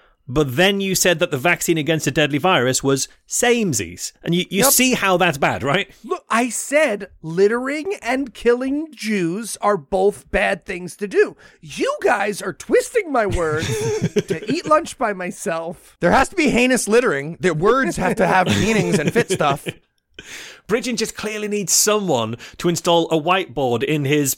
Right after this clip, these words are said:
Speaker 1: now independent office with a list of all of the things that are okay to compare to the Holocaust.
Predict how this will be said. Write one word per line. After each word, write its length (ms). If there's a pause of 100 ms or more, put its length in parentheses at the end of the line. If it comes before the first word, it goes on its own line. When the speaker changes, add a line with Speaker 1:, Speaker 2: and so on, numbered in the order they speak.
Speaker 1:
now 280
independent 600
office 380
with 140
a 40
list 280
of 80
all 280
of 100
the 80
things 340
that 140
are 100
okay 380
to 100
compare 420
to 80
the 100
Holocaust. 600